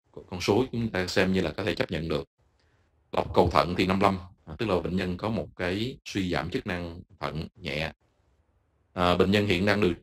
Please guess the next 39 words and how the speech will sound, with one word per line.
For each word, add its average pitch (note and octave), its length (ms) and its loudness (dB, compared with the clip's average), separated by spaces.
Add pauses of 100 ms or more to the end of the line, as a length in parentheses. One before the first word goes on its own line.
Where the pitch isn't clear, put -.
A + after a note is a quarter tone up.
(280)
điều F2 140 0
trị D#2 260 2
với A2 160 2
lại E2 260 2
một F2 140 -2
cái A2+ 120 0
ức B2+ 140 -4
chế, A2 200 2 (260)
à, D#2 100 -10 (200)
chẹn D#2 160 -2
beta F#2+ 320 4
là E2 100 0
bisoprolol, F#2 560 4 (480)
ức B2 140 -6
chế A2 120 0
men F#2+ 160 0
chuyển D#2+ 280 -2
peranoprin, F#2 640 0 (560)
atovastatin F#2+ 760 2
liều E2 120 2
bốn F2 200 0
mươi, G2 280 4 (140)
à, D2 80 -10
metformin F#2 640 0 (800)
và E2 300 2 (100)
empagliflozin, F#2+ 1080 0 (100)
tức G#2+ 100 -10
là F#2+ 60 -6
một D#2 140 -8
cái F#2+ 120 -10
thuốc - 160 -6
hạ D2 120 -8
đường D#2 140 -6
huyết, A2+ 180 2 (200)
à, D#2 200 -12 (380)
nhóm G#2 380 -6 (360)
ức - 140 -16
chế G2+ 140 2
G G#2 120 -2